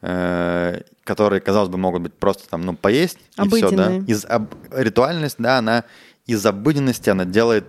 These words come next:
Speaker 1: э, дает смысл каким-то вещам,
Speaker 2: Мгм.
Speaker 1: святость, да.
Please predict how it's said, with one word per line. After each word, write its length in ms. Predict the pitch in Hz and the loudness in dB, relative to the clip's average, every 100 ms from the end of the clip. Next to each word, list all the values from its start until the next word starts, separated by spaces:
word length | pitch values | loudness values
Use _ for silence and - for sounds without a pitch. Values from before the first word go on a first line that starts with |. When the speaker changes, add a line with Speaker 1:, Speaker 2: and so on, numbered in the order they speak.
| - | 0
Speaker 1:
э, 500 | 92 90 87 85 80 _ _ _ _ _ _ _ _ _ | 0 2 0 -2 -4 _ _ _ _ _ _ _ _ _
дает 280 | 104 120 - | 2 2 2
смысл 460 | 135 143 - 87 | 0 0 0 -6
каким-то 360 | - - 90 90 | -6 -8 -8 -4
вещам, 460 | 92 127 139 120 - | -2 -2 -2 -4 -10
Speaker 2:
Мгм. 120 | - | -10
Speaker 1:
святость, 560 | 110 107 123 110 85 87 | -4 2 2 0 -6 0
да. 360 | 98 104 104 | 2 2 -2